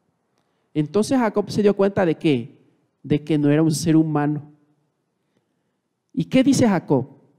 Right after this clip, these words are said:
"No te voy a soltar hasta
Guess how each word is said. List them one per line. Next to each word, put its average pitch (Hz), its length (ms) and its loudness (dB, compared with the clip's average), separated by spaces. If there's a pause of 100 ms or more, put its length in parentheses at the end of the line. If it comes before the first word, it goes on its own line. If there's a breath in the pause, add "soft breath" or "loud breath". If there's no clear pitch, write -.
(800)
"No 143 580 0
te 202 280 -2
voy 165 280 2
a 175 120 0
soltar 139 840 -6 (720)
hasta 233 680 -4